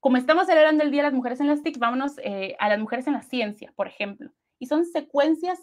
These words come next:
temáticas que hablan de distintas mujeres en una misma hoja de trabajo.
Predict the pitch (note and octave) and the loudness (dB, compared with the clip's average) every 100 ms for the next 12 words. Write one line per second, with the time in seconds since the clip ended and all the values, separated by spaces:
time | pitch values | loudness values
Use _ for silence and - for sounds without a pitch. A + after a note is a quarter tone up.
0 | _ A3+ G#3+ G#3+ - - - - _ _ | _ -8 -4 -4 -6 -16 -18 -20 _ _
1 | _ A#3+ C4 D#4+ F4+ F#4 A3+ A#3 B3 A#3+ | _ 2 2 2 -2 -4 -2 0 0 -4
2 | - - F#4 G4 F#4 D#4 C4+ C4+ E4+ A4 | -6 -2 -2 -2 -2 0 0 0 0 -2
3 | - C4 C4 C#4+ D4 D4 D4 C#4+ C4+ C4+ | -4 0 2 4 4 2 2 -2 -2 -2
4 | C4+ B3 F#3 F3+ D#3+ - | -4 -4 -6 -4 -4 -6